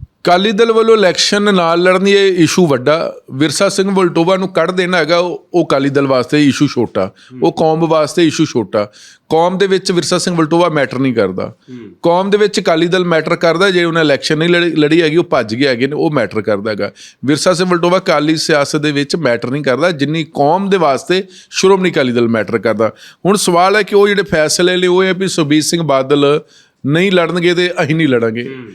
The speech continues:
Speaker 1: ਇਹ ਤਾਂ ਬਹੁਤ ਹੀ ਛੋਟੀ ਸੋਚ ਦੀ ਮਾਲਕ ਨਿਕਲ ਗਈ ਆ ਅਕਾਲੀ ਦਲ ਦੀ ਜਿਹੜੀ ਵਰਕਿੰਗ ਕਮੇਟੀ ਹੈਗੀ ਆ।
Speaker 2: ਹੂੰ।
Speaker 1: ਅਜਿਹੇ ਕੌਮ ਦੀ ਖਾਤਰ ਵੱਡੇ ਫੈਸਲੇ ਲੈਂਦੇ ਹੈਗੇ ਨੇ।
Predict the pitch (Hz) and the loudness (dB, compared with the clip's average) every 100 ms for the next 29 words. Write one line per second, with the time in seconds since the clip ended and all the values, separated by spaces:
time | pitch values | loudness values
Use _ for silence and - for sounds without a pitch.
0 | - 175 190 143 175 - 214 196 - 165 | -8 -4 -2 2 2 2 -2 -4 -2 -2
1 | 170 185 - 165 160 165 175 175 143 135 | 0 0 2 2 2 0 0 -2 -2 0
2 | 131 - 156 160 170 170 170 160 147 135 | 0 -2 -4 -2 0 2 2 0 0 0
3 | 139 139 139 147 151 135 127 - 131 127 | 2 2 2 0 0 0 0 -2 -6 -4
4 | 123 131 143 120 120 170 - - 113 101 | -6 -4 -4 -2 -2 -4 -6 -20 -8 -4
5 | 131 160 180 165 156 160 165 165 160 190 | 0 2 0 0 0 0 -2 -2 -2 -2
6 | 143 139 127 135 123 135 131 127 127 139 | -2 0 0 0 0 0 0 0 -2 -2
7 | 123 120 | -2 -4